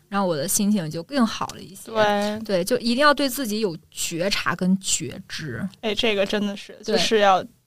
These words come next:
Speaker 2: 了解自己，然后 take initiative 去
Speaker 1: 对。
Speaker 2: 处理这些问题。
Speaker 1: 对，我那天听播客，我听，呃，纵横四海那个播客，他说其实好多时候幸福和快乐它不是一种自然而然产生的情绪，是需要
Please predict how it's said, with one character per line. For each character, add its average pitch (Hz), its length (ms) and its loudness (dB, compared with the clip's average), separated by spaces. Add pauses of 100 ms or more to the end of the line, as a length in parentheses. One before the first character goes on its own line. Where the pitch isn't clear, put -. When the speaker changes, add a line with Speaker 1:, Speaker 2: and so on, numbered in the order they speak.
(340)
Speaker 2:
了 196 300 6
解 208 160 2
自 190 180 -10
己， - 240 -20 (180)
然 208 160 -4
后 202 280 4
take 202 360 -4
initiative - 540 -4 (120)
去 208 420 -8
Speaker 1:
对。 208 220 -2
Speaker 2:
处 - 180 -2
理 190 100 -2
这 - 80 -6
些 - 160 -4
问 98 140 -6
题。 226 80 -10
Speaker 1:
对， 220 280 -2 (260)
我 226 60 -6
那 240 120 2
天 311 120 6
听 285 280 0
播 269 200 2
客， 214 380 0
我 180 260 -2 (360)
听， 247 200 -6 (320)
呃， 185 240 -2
纵 233 160 0
横 214 160 4
四 - 160 -2
海 208 280 -4
那 185 80 -2
个 190 60 0
播 196 140 -2
客， 208 140 0
他 226 140 -2
说 240 180 0 (380)
其 262 120 -2
实 247 220 4 (240)
好 190 240 2
多 202 140 2
时 247 100 0
候 214 80 4
幸 233 320 2
福 202 220 -6
和 196 140 -2
快 208 360 2
乐 160 100 -2
它 - 160 -4
不 170 320 -14
是 208 400 0
一 220 140 0
种 190 240 -2
自 - 160 -4
然 190 180 6
而 185 380 0
然 185 240 2
产 196 240 -2
生 208 100 -2
的 190 80 2
情 196 320 0
绪， - 280 -6
是 233 160 0
需 - 180 0
要 208 240 4